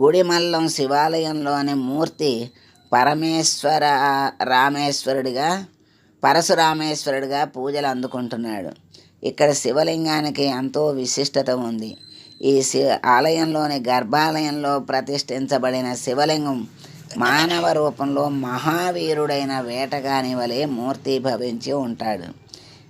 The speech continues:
ఈ ఆలయ పురాణానికొస్తే, పరశురాముడు తన తండ్రి ఆజ్ఞతో తల్లిని సంహరించి, తిరిగి మళ్ళీ తన తండ్రి ఇచ్చిన వరంతో తల్లిని బ్రతికించుకున్నాడు.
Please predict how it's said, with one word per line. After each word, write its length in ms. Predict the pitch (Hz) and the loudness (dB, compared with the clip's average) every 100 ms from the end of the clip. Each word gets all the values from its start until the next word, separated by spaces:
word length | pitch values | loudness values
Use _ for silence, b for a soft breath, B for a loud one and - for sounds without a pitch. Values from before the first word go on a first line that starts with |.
| - | 0
ఈ 120 | 131 | 2
ఆలయ 440 | 117 127 156 160 | 4 4 6 4
పురాణానికొస్తే, 1200 | 147 123 127 143 156 151 147 139 143 135 - 151 | 2 0 2 2 2 0 -2 -2 -2 -4 -2 -4
పరశురాముడు 840 | 147 123 107 143 160 156 151 139 139 | -2 -2 -2 -2 0 2 0 0 -4
తన 340 | - 135 135 127 | -2 -2 -2 -2
తండ్రి 360 | 131 147 165 160 | -2 0 0 0
ఆజ్ఞతో 760 | 131 143 147 151 143 147 135 - b b b 147 | 2 0 0 -2 0 0 0 -4 b b b 2
తల్లిని 460 | 143 165 170 160 | 2 2 0 0
సంహరించి, 1080 | 151 143 117 127 143 147 156 147 175 190 160 - b b 175 | -2 -4 -4 -4 -4 -2 -4 -4 -2 0 -2 -6 b b 2
తిరిగి 340 | 180 185 185 | 4 4 2
మళ్ళీ 480 | 160 147 151 180 180 | 0 -2 -2 0 -2
తన 280 | - 156 147 | -2 -4 -4
తండ్రి 440 | 143 143 151 165 | -4 -4 0 0
ఇచ్చిన 420 | 156 147 147 143 | 0 0 -2 0
వరంతో 560 | 135 131 151 156 156 151 | 2 2 2 0 0 -2
తల్లిని 480 | 139 120 120 147 143 | -2 -4 -2 -2 -2
బ్రతికించుకున్నాడు. 1040 | 127 123 127 139 135 - 131 120 120 98 | -2 -4 -4 -4 -4 -4 -4 -2 -2 -4